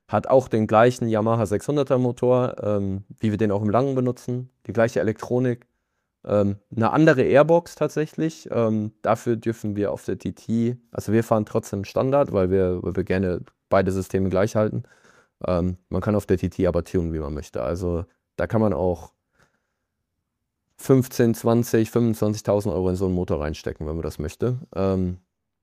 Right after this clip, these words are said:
und, äh, da gibt's natürlich die, die Crows und Birches haben den Motor dann noch nach vorne gekippt und ein Siebengang-Getriebe eingebaut. Also da gibt's natürlich, sag ich mal,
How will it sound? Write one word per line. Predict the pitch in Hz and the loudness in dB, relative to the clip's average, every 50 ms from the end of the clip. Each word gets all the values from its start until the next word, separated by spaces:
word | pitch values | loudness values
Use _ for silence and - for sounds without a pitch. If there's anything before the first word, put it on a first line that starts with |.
| _ _ _ _ _ _ _ _ | _ _ _ _ _ _ _ _
und, | _ - 95 98 98 98 98 98 95 95 95 95 92 - - - | _ 0 2 2 2 2 2 2 2 0 0 0 -2 -4 -4 -2
äh, | 90 92 92 92 92 92 90 92 92 90 90 | -2 0 2 2 2 2 0 0 0 -2 -2
da | - - 82 85 90 | -4 -4 -4 -4 -2
gibt's | 90 104 - - - - | -4 -4 -8 -8 -8 -8
natürlich | 95 92 - - 98 95 95 - - | -6 -6 -4 -2 -2 -2 -2 -4 -6
die, | - 90 90 90 87 87 87 87 _ _ _ _ _ _ _ _ _ - | -6 -4 -4 -2 -2 -4 -6 -8 _ _ _ _ _ _ _ _ _ -14
die | 92 | -12
Crows | - - 110 110 113 110 - - | -4 0 2 4 4 2 0 -2
und | 98 90 | -2 2
Birches | 98 104 113 110 - 113 98 - 104 | 2 2 2 2 2 -2 -4 -2 -2
haben | 98 98 | -2 0
den | 95 92 | 0 0
Motor | 95 101 104 - 107 | 0 0 0 0 -2
dann | 87 87 98 | 0 0 -2
noch | 98 92 95 | -2 -2 -2
nach | 110 104 - | -4 -4 -4
vorne | - - 95 98 98 98 92 87 | -4 -4 -2 0 0 0 -2 -2
gekippt | 87 90 87 - - 98 92 - _ - - | -2 -4 -6 -4 -4 -4 -4 -6 _ -16 -10
und | - 95 101 95 - - | -6 -4 -4 -4 -4 -4
ein | 98 101 98 98 95 92 98 98 _ _ _ _ | -2 -2 0 0 -2 -4 -6 -8 _ _ _ _
Siebengang-Getriebe | - - 107 110 101 107 101 92 95 95 98 92 95 - - - 98 95 87 80 | -6 0 2 2 2 2 2 0 0 0 0 0 -2 -4 -4 -4 -4 -2 -2 -2
eingebaut. | 65 85 90 87 90 85 - | -2 -2 -2 -2 -2 -2 -2
Also | 92 95 104 104 | -2 0 0 0
da | |
gibt's | 95 117 113 - - - - _ _ _ _ _ _ _ _ _ | 0 0 -2 -4 -8 -20 -20 _ _ _ _ _ _ _ _ _
natürlich, | - 95 92 - 120 113 107 104 - - - _ _ _ _ _ _ _ _ _ _ _ _ _ _ _ _ - | -6 -6 -2 2 2 2 2 2 -2 -6 -18 _ _ _ _ _ _ _ _ _ _ _ _ _ _ _ _ -8
sag | - - 104 107 | -2 0 0 0
ich | - 107 | 0 0
mal, | 101 98 98 90 | 0 0 -2 -4